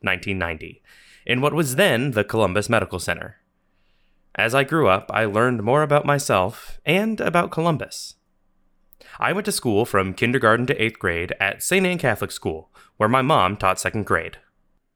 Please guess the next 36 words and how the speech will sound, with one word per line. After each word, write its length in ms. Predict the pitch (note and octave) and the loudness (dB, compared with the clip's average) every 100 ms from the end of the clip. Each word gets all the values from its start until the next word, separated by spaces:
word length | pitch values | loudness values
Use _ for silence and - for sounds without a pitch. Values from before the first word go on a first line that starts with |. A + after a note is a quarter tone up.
| _ | _
I 200 | - C3 | 0 0
made 220 | E3+ F3+ F3+ | 2 0 0
the 60 | |
transition 640 | G3 G3+ F#3 A#2 - A2 | 2 2 2 0 0 -4
from 300 | A#2 G#2+ G2 | 0 0 0
private 580 | F#2+ - C#3+ C#3+ A2 - | -2 0 0 0 -2 -4
to 220 | - G#2 | -4 -4
public 360 | G2+ G#3 G3+ C3 | 0 0 0 -2
education 720 | G#2 G2 G2 F2+ - A2 B2 | -2 -4 -4 -4 -2 -6 -4
when 140 | G#2 A#2 | 0 0
I 80 | |
started 460 | D3 - G#2+ G#2+ - | 0 0 2 2 0
at 220 | F#2+ - | -4 -4
Columbus 400 | - G2+ C#3 F#3+ | -4 0 0 0
High 100 | - | -2
School 400 | G#2+ - F#2 F#2+ | -2 -4 -6 -6
in 240 | - G#2 G2+ | -6 -4 -4
two 160 | A2 | -4
thousand 280 | A2+ G#2 G#2+ | -2 0 -2
five. 460 | F#2+ E2 E2 - - _ _ _ _ _ _ _ _ - | 0 0 -2 -10 -20 _ _ _ _ _ _ _ _ 0
While 240 | G#2+ D3 | 2 2
there, 400 | A#2+ A2 A#2+ C3 | 2 2 2 0
I 120 | A#2+ | 0
immersed 420 | B2+ A#2+ C3 D3 | 0 2 2 2
myself 380 | D3 D3 D3 C#3 | -2 0 0 0
in 80 | D3 | 0
the 100 | C#3+ | 2
arts, 420 | G#2 - - - - - - | 2 0 -8 -10 -10 -18 -4
and 100 | A2+ | 0
by 100 | A#2 | 2
the 80 | A#2+ | 2
time 280 | D#3 E3+ F3 | 4 4 4
I 60 | |
was 120 | E3 | 2
a 80 | D#3 | 0
senior, 520 | D3+ F3+ F3+ F3 F3 | 0 0 2 0 -2